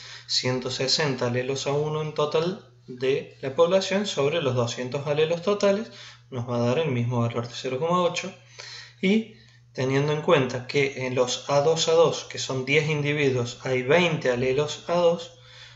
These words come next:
sumados a los veinte alelos A dos que son capaces de aportar los heterocigotas, nos va a dar un total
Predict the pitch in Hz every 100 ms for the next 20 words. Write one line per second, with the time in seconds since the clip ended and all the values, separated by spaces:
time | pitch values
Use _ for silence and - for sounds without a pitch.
0 | - - - 131 139 127 120 117 127 120
1 | 117 139 156 147 143 143 147 143 - 143
2 | 143 120 120 135 131 123 143 143 131 127
3 | 120 127 - 147 123 120 123 120 160 170
4 | 202 202 180 170 - - - - - -
5 | - 123 135 135 139 143 147 160 160 165
6 | 160 -